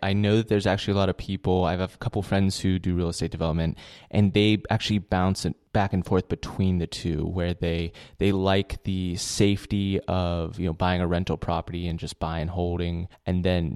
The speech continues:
on the side might flip one or two, uh,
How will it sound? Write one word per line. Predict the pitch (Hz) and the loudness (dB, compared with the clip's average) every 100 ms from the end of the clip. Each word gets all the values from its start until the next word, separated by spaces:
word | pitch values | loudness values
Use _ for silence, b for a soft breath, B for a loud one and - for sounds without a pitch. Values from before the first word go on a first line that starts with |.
| - | -2
on | 95 95 | 2 2
the | 87 | 0
side | - 104 95 90 87 | 0 2 2 0 -2
might | 90 - | -4 -6
flip | - - 95 - - | -8 -4 -4 -4 -6
one | 90 85 | -4 -4
or | 80 | -4
two, | - - 92 87 85 85 - B - | -8 -4 0 0 -2 -4 -10 B -10
uh, | 85 78 | -6 -6